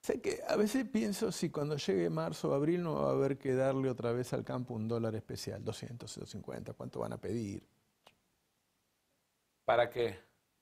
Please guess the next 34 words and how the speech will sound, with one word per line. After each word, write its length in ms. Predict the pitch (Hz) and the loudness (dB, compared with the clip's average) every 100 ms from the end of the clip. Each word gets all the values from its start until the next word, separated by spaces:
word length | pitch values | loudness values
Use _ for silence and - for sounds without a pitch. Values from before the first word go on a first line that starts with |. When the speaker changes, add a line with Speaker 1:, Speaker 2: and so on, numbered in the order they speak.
| _ _ _ _ _ _ | _ _ _ _ _ _
Speaker 1:
Para 200 | 110 107 | -6 -2
que 100 | 110 | 0
liquiden. 500 | 104 - 101 92 98 - _ _ _ _ _ _ _ _ _ _ _ _ _ _ | 0 0 0 -2 -8 -14 _ _ _ _ _ _ _ _ _ _ _ _ _ _
Speaker 2:
No, 80 | - | -4
bueno, 180 | 190 185 | 0 0
pero 320 | 165 160 - | 2 2 2
a 100 | - | 4
ver, 220 | 73 - - - _ - | 4 4 2 -6 _ 0
cuando 240 | 131 139 | 2 6
hablamos 300 | 151 196 208 | 6 6 6
del 160 | 160 131 | 4 4
campo, 760 | 170 185 185 160 135 123 117 - | 4 4 4 4 6 4 0 0
te 60 | |
lo 100 | 127 | 2
voy 100 | 160 | 4
a 80 | 156 | 4
poner 260 | 143 151 139 | 4 4 4
por 120 | 131 | 4
la 60 | |
inversa. 400 | 127 135 113 113 | 4 2 2 -2
Fíjate 560 | 95 113 - 151 147 135 | -8 -10 2 2 2 -4
que, 500 | 143 143 147 160 156 - _ _ - | 0 2 2 0 -4 -16 _ _ -6
digamos, 340 | 117 110 107 - _ _ _ _ _ _ | -2 -2 -2 -8 _ _ _ _ _ _
la 100 | 113 | -16
situación 440 | - 117 113 - 147 | -14 -6 -4 0 2
del 160 | 127 | 0
trigo 280 | 120 147 139 | 0 2 2
no 120 | 127 | 4
es 80 | 127 | 2
la 100 | 120 | 2
mejor 380 | 113 107 156 151 | 0 0 2 4
hoy, 320 | 147 156 185 - | 4 2 0 -6
Speaker 1:
Mm. 280 | 131 117 107 110 - _ _ - | -2 0 -2 -4 -12 _ _ -14
Speaker 2:
eh, 680 | 107 104 101 98 101 101 | -10 -6 -6 -6 -6 -8